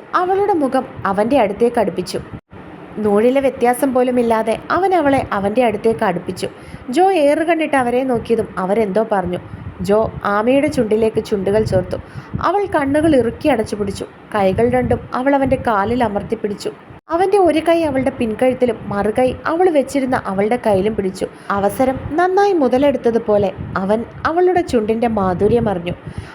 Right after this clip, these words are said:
ആഗ്രഹിച്ചിരുന്ന ഷോട്ട് കിട്ടിയതുപോലെ ക്യാമറ ചേട്ടൻ അത് വീഡിയോ പകർത്തി. ക്യാമറ ചേട്ടൻ മതിയെന്ന് വിളിച്ച് പറയുന്നുണ്ടെങ്കിലും ജോ അതൊന്നും കേൾക്കുന്നില്ലായിരുന്നു. അവൻ അവളിൽ ലയിച്ച്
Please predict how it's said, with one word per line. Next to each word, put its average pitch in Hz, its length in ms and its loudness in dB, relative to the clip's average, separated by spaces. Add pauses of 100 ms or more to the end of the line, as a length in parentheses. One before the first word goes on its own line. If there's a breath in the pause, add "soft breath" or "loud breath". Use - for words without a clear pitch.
(160)
ആഗ്രഹിച്ചിരുന്ന 370 720 2
ഷോട്ട് 359 340 4
കിട്ടിയതുപോലെ 277 680 2
ക്യാമറ 226 320 2 (100)
ചേട്ടൻ 262 320 2
അത് 220 80 0 (100)
വീഡിയോ 196 360 2
പകർത്തി. 190 340 -2 (400 loud breath)
ക്യാമറ 196 300 0 (120)
ചേട്ടൻ 233 300 2
മതിയെന്ന് 233 380 2
വിളിച്ച് 254 320 0
പറയുന്നുണ്ടെങ്കിലും 220 680 0 (240)
ജോ 285 80 6 (120)
അതൊന്നും 240 380 0
കേൾക്കുന്നില്ലായിരുന്നു. 185 840 0 (480 loud breath)
അവൻ 392 140 0 (100)
അവളിൽ 339 280 2 (160)
ലയിച്ച് 240 300 0